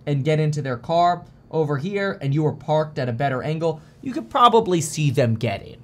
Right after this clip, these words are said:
right? There's plenty of space over here to have a vantage point of, uh, of up that driveway. And if you've got binoculars, you might not even be noticed sitting over here. Kinda eerie and creepy.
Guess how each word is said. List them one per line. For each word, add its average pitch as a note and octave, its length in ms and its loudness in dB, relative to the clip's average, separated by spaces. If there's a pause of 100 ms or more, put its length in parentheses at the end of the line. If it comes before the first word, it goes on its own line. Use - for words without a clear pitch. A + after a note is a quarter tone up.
right? F#3+ 380 0
There's D#3+ 140 -4
plenty A3+ 520 0
of F3 100 2
space D3+ 500 -2
over A#2+ 180 -2
here C3+ 240 0
to B2+ 80 0
have A#2 160 -2
a A2+ 40 -4
vantage B2+ 500 -6
point A#2 260 -4 (300)
of, C3 280 4
uh, A#2 280 4
of A#2 280 0
up C3+ 180 0
that A#2 200 -2
driveway. G2 460 -8 (480)
And D3 100 2
if D3+ 100 0
you've D#3+ 140 -4
got D3 220 -2
binoculars, A3 640 2 (300)
you A3+ 160 2
might G3 220 4
not E3 180 2
even C3+ 220 0
be B2+ 120 0
noticed B2+ 540 2
sitting G#2+ 280 -4
over F2+ 200 -10
here. A2 240 -8 (180)
Kinda A2 320 -4
eerie B2+ 340 4
and F#2+ 100 -8
creepy. C#3+ 380 -2